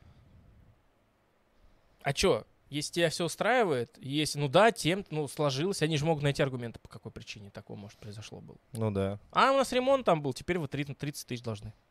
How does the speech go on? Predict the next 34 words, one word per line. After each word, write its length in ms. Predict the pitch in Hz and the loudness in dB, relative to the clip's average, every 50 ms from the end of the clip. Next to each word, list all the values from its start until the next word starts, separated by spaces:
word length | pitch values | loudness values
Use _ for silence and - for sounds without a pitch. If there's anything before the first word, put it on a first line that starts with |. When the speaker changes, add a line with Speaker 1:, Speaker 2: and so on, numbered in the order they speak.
| _ _ - - | _ _ -8 -4
Speaker 2:
А 80 | 110 | -2
какой 300 | 107 117 113 110 107 87 | 0 0 0 -2 -4 -6
ремонт? 220 | 85 87 90 98 - | -6 -8 -12 -12 -10
Чего 200 | - - 101 92 | -8 -6 -6 -6
ремонт? 260 | 82 73 - - - - - - - - _ _ | -8 -10 -12 -16 -18 -20 -20 -20 -20 -20 _ _
Speaker 1:
Э, 100 | - 175 185 - - - _ _ _ _ _ _ _ _ | -12 -12 -12 -12 -16 -20 _ _ _ _ _ _ _ _
теплоцентрали. 720 | - - 220 - 247 233 - - 240 - 147 120 117 117 113 - - - - - - - - - - - - _ _ | -10 -8 -6 -6 -8 -8 -8 -10 -10 -8 -8 -8 -8 -8 -10 -10 -10 -10 -12 -14 -16 -18 -20 -20 -20 -20 -20 _ _
Speaker 2:
Опа. 300 | - - - - - - - - - - - - - - - | -12 -10 -6 -6 -6 -6 -6 -8 -12 -16 -18 -20 -16 -8 -4
А 80 | 117 117 | -4 -4
где 180 | 123 123 117 | -2 -2 -2
он 100 | 104 98 | -2 -2
находится? 420 | 92 - - - - - - - - _ - - - - - - - - - - - _ - | -4 -8 -12 -16 -18 -18 -20 -20 -20 _ -20 -20 -20 -20 -20 -20 -20 -20 -20 -20 -14 _ 4
Speaker 1:
А 160 | 151 175 226 | 4 4 4
в, 260 | 220 208 202 214 226 | 4 0 -2 4 6
э, 540 | 240 247 240 240 240 240 233 226 220 180 196 | 6 8 8 8 6 6 6 4 4 2 0
с-, 160 | 190 - - | -4 -6 -8
неважно. 600 | 190 202 196 190 226 196 147 135 135 147 147 143 - - - - - 165 | -10 -8 -6 -4 0 2 2 2 2 -2 -6 -10 -12 -16 -20 -20 -2 0
Speaker 2:
А 40 | |
как 80 | 147 156 | 2 2
Speaker 1:
Далеко, 280 | 208 240 208 - 165 170 | 4 2 2 2 2 0
Speaker 2:
то? 60 | 170 | 0
А 40 | 165 | 0
как? 80 | - | -2
Speaker 1:
километров 540 | - - 170 165 156 175 214 - 226 226 - | -2 0 0 2 2 0 0 0 0 -2 -2
семь 320 | - - - 156 156 147 147 | -4 -6 -4 -4 -4 -2 -4
отсюда. 460 | 139 - - - - 143 131 131 131 | -6 -6 -8 -10 -10 -10 -10 -10 -10
Speaker 2:
А 60 | 127 143 | -10 -10
как? 120 | 151 127 | -8 -8
Speaker 1:
Езжайте 320 | 139 135 131 190 214 214 | -6 -4 -2 -4 -4 -4
сами 180 | - - 170 160 - | -6 -8 -8 -8 -12
посмотрите. 400 | _ - 139 117 - - 135 127 127 | _ -16 -14 -14 -14 -14 -14 -12 -8
Там 100 | 135 165 | -8 -8
Speaker 2:
А. 20 | - | -6
Speaker 1:
копали, 500 | - - - - 123 117 117 120 120 | -6 -6 -4 -2 -2 -2 -2 -4 -8